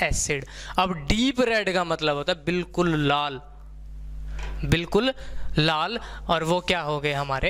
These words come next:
acid। तो इससे हमें ये पता चल गया कि क्या होगा हमारे पास, वो एक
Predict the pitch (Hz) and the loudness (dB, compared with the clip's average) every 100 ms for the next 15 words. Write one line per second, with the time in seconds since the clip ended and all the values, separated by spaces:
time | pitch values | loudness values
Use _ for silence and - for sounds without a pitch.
0 | 240 175 151 175 185 214 233 226 226 208 | 0 -2 0 -2 -2 0 0 0 0 0
1 | 190 185 170 160 165 175 - - 165 156 | 0 0 0 0 -2 -4 -8 0 0 2
2 | 151 151 147 151 143 147 147 151 147 147 | 0 0 0 0 0 2 0 0 2 4
3 | 165 | 4